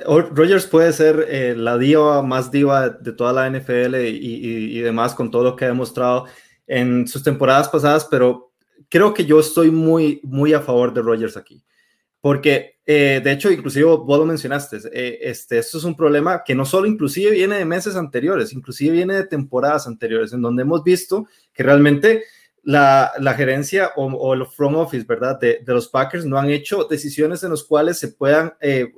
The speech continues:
en, en los cuales se pueda tal vez beneficiar, ¿verdad? Aaron Rodgers está yendo tal vez un arma ofensiva más, ¿verdad?, que, que, que sume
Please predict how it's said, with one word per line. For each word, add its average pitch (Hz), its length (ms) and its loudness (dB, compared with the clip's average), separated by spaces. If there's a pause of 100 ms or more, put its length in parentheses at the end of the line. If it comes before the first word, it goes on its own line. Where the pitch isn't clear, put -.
(240)
en, 143 200 -4
en 147 40 -8
los 143 140 -2
cuales 170 220 2
se - 60 -10
pueda 165 220 2
tal 160 140 0
vez 165 140 0
beneficiar, 170 600 0
¿verdad? 127 280 2
Aaron 131 200 -2
Rodgers 139 260 -2
está 127 120 -8
yendo 139 320 -2 (300)
tal 131 140 2
vez 147 260 4
un 151 160 0
arma 151 360 4
ofensiva 143 720 0
más, 147 400 0
¿verdad?, 131 340 -2
que, 117 320 -8
que, 120 440 -2
que 131 100 -8
sume 151 460 -2